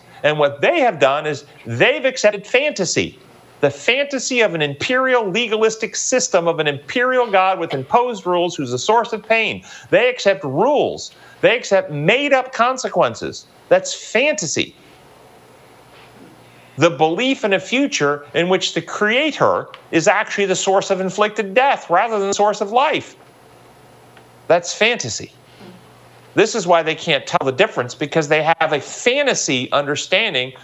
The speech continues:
of how reality works. Continuing on.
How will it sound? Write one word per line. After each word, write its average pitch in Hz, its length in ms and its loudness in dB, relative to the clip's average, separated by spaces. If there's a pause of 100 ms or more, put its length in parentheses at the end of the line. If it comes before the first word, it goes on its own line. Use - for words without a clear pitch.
(160)
of 156 80 0
how 180 200 2
reality 208 460 -2
works. 101 480 -2 (360)
Continuing 180 520 0
on. 175 240 -2